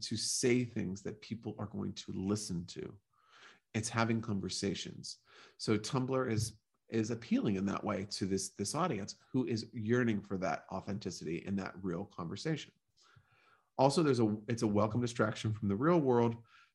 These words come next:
due to its undated feed and pseudonym-, pseudonymous accounts, meaning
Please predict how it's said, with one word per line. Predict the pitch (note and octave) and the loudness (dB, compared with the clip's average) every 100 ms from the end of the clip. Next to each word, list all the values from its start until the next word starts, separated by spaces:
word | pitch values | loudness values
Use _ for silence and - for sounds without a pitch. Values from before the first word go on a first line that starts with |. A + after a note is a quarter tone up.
| _ | _
due | A#2+ B2 | 8 8
to | A#2+ - A#2+ A2 G#2 - | 8 4 6 6 4 0
its | G#2+ F#2+ - _ | -2 -2 -8 _
undated | A#2+ C3+ D3 E3 E3 - G#2 A#2+ A2+ A2+ A2+ G#2+ - _ - - | 6 8 8 4 2 -8 2 8 8 8 6 2 -8 _ -20 4
feed | C#3 C3+ G#2+ - G#2 _ _ - - - - - | 8 8 6 2 -10 _ _ -20 -20 -18 -12 2
and | B2+ A2+ A#2 - | 6 6 4 -2
pseudonym-, | - - - C#3+ B2 A2 A#2 A#2+ | -6 0 6 6 8 6 4 0
pseudonymous | A2+ - B2 A2 G#2 A2 A#2 A#2 - - | -4 0 4 4 6 6 4 4 -2 -8
accounts, | A2 - - G#2 - - - _ _ _ | -10 -10 -4 -4 -4 -10 -14 _ _ _
meaning | G#2 D3+ B3 F#3+ B2 F#2+ | 4 8 10 10 10 6